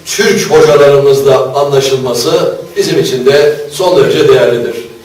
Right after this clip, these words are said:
Altını çiziyorum. Keşke biraz daha önce olsaydı.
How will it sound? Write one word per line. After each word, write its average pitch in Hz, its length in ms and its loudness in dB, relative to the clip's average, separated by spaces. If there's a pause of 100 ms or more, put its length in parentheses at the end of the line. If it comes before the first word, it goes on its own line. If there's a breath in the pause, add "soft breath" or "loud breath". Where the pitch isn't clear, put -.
Altını - 380 0
çiziyorum. - 680 2 (200)
Keşke 381 280 2
biraz 165 280 2
daha 151 160 4
önce 135 260 2
olsaydı. - 340 -2